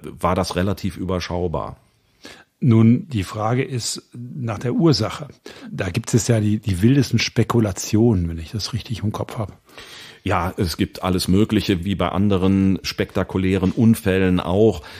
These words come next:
Speaker 1: gibt es natürlich sofort, äh, Verschwörungserzählungen, Verschwörungsfantasien. Wer hat da vielleicht, und dann ja auch noch in der Vorkriegszeit,
Speaker 2: Ein
Speaker 1: wo sich
Speaker 2: Anschlag.
Speaker 1: das gerade so anbahnte in Richtung Zweiter Weltkrieg,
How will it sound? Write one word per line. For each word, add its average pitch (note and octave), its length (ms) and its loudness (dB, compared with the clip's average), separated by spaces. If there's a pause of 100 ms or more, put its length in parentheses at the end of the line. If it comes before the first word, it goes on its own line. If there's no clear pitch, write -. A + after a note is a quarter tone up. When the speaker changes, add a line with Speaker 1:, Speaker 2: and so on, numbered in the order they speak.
(140)
Speaker 1:
gibt G2 260 -2
es F#2+ 120 -4
natürlich G2+ 440 0
sofort, F#2+ 640 -2
äh, G2 160 -4
Verschwörungserzählungen, F#2+ 1600 0
Verschwörungsfantasien. F#2 1200 0
Wer F#2+ 280 0
hat G2 220 -6
da F#2 100 2
vielleicht, F#2+ 540 -2
und E2 200 -2
dann F2+ 160 0
ja F2+ 120 -2
auch D#2 220 -6
noch E2+ 180 -4
in F2 180 -6
der D#2+ 140 -4
Vorkriegszeit, - 1400 -6
Speaker 2:
Ein G2+ 140 -2
Speaker 1:
wo G#2+ 240 2
sich F#2+ 160 0
Speaker 2:
Anschlag. G#2+ 180 2
Speaker 1:
das G#2 220 0
gerade G2 580 2
so F#2 300 0
anbahnte F2+ 1000 2
in E2+ 680 -4
Richtung F#2 240 -8
Zweiter E2+ 340 -4
Weltkrieg, F#2+ 520 -6